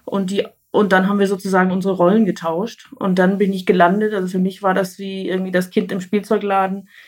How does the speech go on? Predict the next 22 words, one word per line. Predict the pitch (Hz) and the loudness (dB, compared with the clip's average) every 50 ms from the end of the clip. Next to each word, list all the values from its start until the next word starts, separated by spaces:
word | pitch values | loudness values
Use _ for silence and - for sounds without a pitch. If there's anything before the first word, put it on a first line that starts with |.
| - - - - - - - - - | -20 -20 -20 -20 -20 -16 -8 0 4
im | 202 208 208 202 202 196 190 | 4 6 6 6 4 4 4
Medienzentrum | 196 220 240 240 262 240 233 - - 233 226 226 226 233 220 220 214 | 4 4 6 6 4 4 4 4 6 6 6 6 6 6 4 6 6
der, | 214 202 202 202 196 196 196 196 196 - | 6 6 6 6 6 4 4 2 0 0
ähm, | - 196 196 190 190 190 190 190 190 190 180 | 0 0 0 0 0 -2 -6 -6 -6 -6 -4
des | 185 202 180 - - | -4 -4 -4 -4 -4
I | 202 202 | -4 -2
O | 196 190 | -4 -2
C | - - 202 196 202 202 202 202 - _ - - - _ _ _ _ _ _ _ _ _ _ - - | 0 0 0 2 2 0 -4 -6 -10 _ -20 -20 -20 _ _ _ _ _ _ _ _ _ _ -6 0
und | 185 185 175 185 | 0 2 2 0
hab | 185 - - - | -2 -4 -2 0
dann | 190 185 180 180 | 0 2 2 0
Fotos | 180 - - 185 190 185 - 208 196 190 185 - | 0 0 2 0 0 0 0 0 0 -2 -2 -2
sortiert | - 185 185 180 - - 202 190 185 190 185 196 | -2 -2 -2 -4 -4 -4 0 0 0 0 0 -2
und | 180 180 | -4 -2
ausgewählt | - 180 180 - - 185 175 185 185 180 180 185 180 - | -4 -4 -4 -2 -2 -2 0 0 0 0 0 -2 -4 -6
für | - - 190 185 185 180 | -8 -4 0 0 0 0
die | 180 180 180 175 175 | 0 -2 -2 -2 -2
Webseite | 170 170 - - 180 170 165 175 - 185 | -2 -4 -4 -8 -14 -12 -12 -12 -12 -14
des | 180 180 - - | -16 -14 -12 -10
I | - - | -10 -10
O | 208 | -10
C. | 196 - - 226 226 | -12 -12 -14 -14 -14